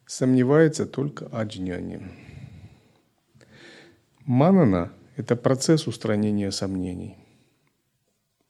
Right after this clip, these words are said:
Когда манана пройдена, сомнения уходят. Это означает, что йогин видит свою цель, он понимает, где она.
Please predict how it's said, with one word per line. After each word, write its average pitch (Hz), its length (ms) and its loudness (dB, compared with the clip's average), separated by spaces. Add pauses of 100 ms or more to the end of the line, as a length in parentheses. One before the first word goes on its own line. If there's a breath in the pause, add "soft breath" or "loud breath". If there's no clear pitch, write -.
(220)
Когда 123 320 2
манана 127 480 6
пройдена, 131 640 2 (800)
сомнения 131 600 6
уходят. 117 600 0 (460)
Это 120 260 0
означает, 123 640 0
что 107 640 2 (320)
йогин 135 520 2
видит 117 380 -2
свою 110 300 -2
цель, 113 460 0 (1300)
он 131 180 0
понимает, 127 500 4
где 107 280 0
она. 127 320 -2